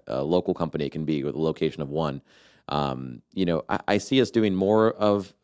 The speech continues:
I see us scaling what we're doing because right now, um, we give, I, I'd say, a fraction of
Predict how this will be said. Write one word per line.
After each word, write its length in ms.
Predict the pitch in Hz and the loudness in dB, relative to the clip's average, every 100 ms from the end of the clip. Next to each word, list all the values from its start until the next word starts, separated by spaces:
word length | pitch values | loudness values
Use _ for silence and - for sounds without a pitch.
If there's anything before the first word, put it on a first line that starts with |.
| 76 | -4
I 140 | 69 | -4
see 180 | 92 117 | 2 2
us 100 | 98 | 2
scaling 380 | - 101 107 110 | 0 2 2 2
what 100 | 117 | 0
we're 100 | 113 | 2
doing 300 | 120 127 120 | 2 2 2
because 280 | 95 92 87 | 0 2 4
right 160 | 104 | 2
now, 320 | 98 98 87 - _ _ - | 4 2 2 -2 _ _ 0
um, 440 | 82 80 76 73 - | 2 2 -2 -8 -2
we 180 | 95 85 | -2 2
give, 360 | 95 87 73 _ - | 2 2 -4 _ -4
I, 100 | 85 | -2
I'd 160 | 76 85 | 0 0
say, 140 | - | 0
a 60 | 85 | 0
fraction 500 | - 85 67 - 78 | 2 2 2 -2 -6
of 280 | 67 67 | -6 -8